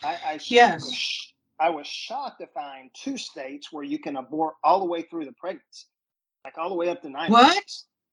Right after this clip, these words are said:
Speaker 2: What?
Speaker 1: Yep.
Speaker 2: Which state
Speaker 1: So,
Speaker 2: is it?
Speaker 1: it was Maine, and where was the other one? It was Maine. I thought
Speaker 2: You're
Speaker 1: I wrote
Speaker 2: kidding
Speaker 1: down the
Speaker 2: me.
Speaker 1: second.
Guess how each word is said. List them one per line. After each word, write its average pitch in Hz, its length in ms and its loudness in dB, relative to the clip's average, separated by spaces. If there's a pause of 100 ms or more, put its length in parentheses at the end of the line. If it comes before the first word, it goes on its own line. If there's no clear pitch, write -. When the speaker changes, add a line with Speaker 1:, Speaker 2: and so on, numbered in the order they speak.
(280)
Speaker 2:
What? 320 380 6 (580)
Speaker 1:
Yep. 156 160 -4 (540)
Speaker 2:
Which 262 160 -4
state - 320 -6
Speaker 1:
So, 294 260 2
Speaker 2:
is 294 160 -10 (160)
it? - 80 -20 (300)
Speaker 1:
it 175 180 -2
was 170 240 0
Maine, 220 680 -6 (120)
and 185 760 -10
where 165 120 -6
was 135 160 -8
the 131 100 -6
other 123 160 -10
one? 117 320 -16
It 147 160 -12
was 135 240 -12
Maine. 170 1000 -6 (1600)
I - 100 -8
thought 190 160 4
Speaker 2:
You're - 120 2
Speaker 1:
I 143 40 6
wrote 143 100 6
Speaker 2:
kidding 392 160 2
Speaker 1:
down 277 120 0
the - 60 -4
Speaker 2:
me. - 40 -8
Speaker 1:
second. - 240 -4